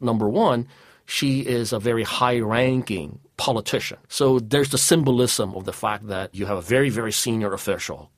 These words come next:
going over there. The other thing is that I think whether it's wittingly or unwittingly,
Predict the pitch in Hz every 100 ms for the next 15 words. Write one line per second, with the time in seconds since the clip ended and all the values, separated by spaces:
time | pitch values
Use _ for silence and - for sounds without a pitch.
0 | - 117 101 90 80 80 73 - _ _
1 | - - - - - 143 - 214 285 -
2 | 170 147 143 143 131 113 120 113 110 123
3 | 139 175 - 123 117 113 110 113 113 110
4 | 107 104 101 101 - - - 107 120 175
5 | 185 170 180 165 - 107 107 - 156 170
6 | 110 - 92 82 113 226